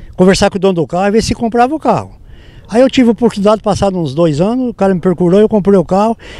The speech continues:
e restaurei esse carro. Puxa vida, ainda brinquei, eu brinco, brinco com o pessoal, esse aqui <laughs> é a última aventura minha, porque se vocês verem o carro, se eu for falar pra vocês o que eu fiz nesse carro, vou ficar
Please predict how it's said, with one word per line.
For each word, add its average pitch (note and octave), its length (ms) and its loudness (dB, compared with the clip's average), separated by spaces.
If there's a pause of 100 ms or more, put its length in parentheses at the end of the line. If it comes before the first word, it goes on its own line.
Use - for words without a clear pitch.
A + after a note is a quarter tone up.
(100)
e G3 80 2
restaurei G#3 640 4
esse F3 240 -2
carro. E3+ 400 -2 (180)
Puxa F3 320 -6
vida, A2+ 260 -10 (540)
ainda F3+ 160 4
brinquei, A3 300 2
eu F3 120 -6
brinco, E3 560 -4
brinco G#3 220 2
com A#3 80 -2
o - 20 -8
pessoal, G3 520 0 (420)
esse D#3+ 160 -6
aqui G3+ 240 -2
<laughs> - 0 -
é E3+ 240 0
a G3 60 2
última F#3+ 320 0
aventura F3+ 500 2
minha, C3 320 -8 (320)
porque - 180 -8
se F3+ 140 -4
vocês G3 320 2
verem F#3+ 160 4
o D3+ 80 0
carro, E3 400 -4 (640)
se - 100 -4
eu F3+ 80 0
for G3+ 120 2
falar G3+ 220 2
pra G#3 160 0
vocês F3+ 400 -2
o E3+ 60 -4
que F#3+ 100 -6
eu F3 60 0
fiz G3+ 220 -2
nesse E3+ 240 -4
carro, F#3 240 -2
vou F3 60 -10
ficar E3 320 -4